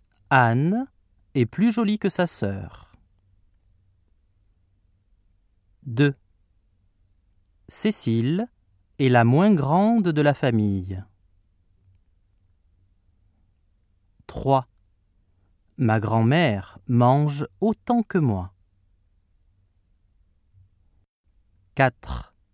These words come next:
Frédéric a plus de courage que Philippe. Cinq. Pauline danse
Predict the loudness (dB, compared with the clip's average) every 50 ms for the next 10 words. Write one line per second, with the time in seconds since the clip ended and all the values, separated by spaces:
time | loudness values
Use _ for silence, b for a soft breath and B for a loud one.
0 | _ _ _ _ _ _ _ _ _ _ _ _ _ _ _ _ _ _ _ _
1 | _ _ -20 -10 -4 -2 0 2 2 0 0 0 -2 -4 -6 _ -12 -10 -10 -10
2 | -10 -12 _ -10 -6 -4 -4 -4 -4 _ -6 -4 -2 -2 -2 -2 -2 -2 -4 -2
3 | -2 -2 -2 -2 0 0 0 -2 -2 -4 -6 -8 -8 -8 -10 -10 -8 -6 -6 -6
4 | -6 -6 -8 _ -14 -14 -14 -14 _ _ _ _ _ _ _ _ _ _ _ _
5 | _ _ _ _ _ _ _ _ _ _ _ _ _ _ _ _ _ _ _ _
6 | _ _ _ _ _ _ _ _ _ _ _ _ _ _ _ _ _ _ _ _
7 | _ _ _ _ _ _ _ _ _ _ _ _ _ _ _ -14 -12 -6 -2 -2
8 | 0 0 -2 -4 -8 -14 -18 _ -20 -20 _ _ _ _ _ _ _ _ _ _
9 | _ _ _ _ _ _ _ _ _ _ _ _ _ _ _ _ _ _ _ _
10 | -4 0 0 0 0 0 0 0 0 0 0 0 -2 -6 -10 _ _ _ _ _
11 | -12 -6 -2 0 2 2 2 0 -4 -6 -6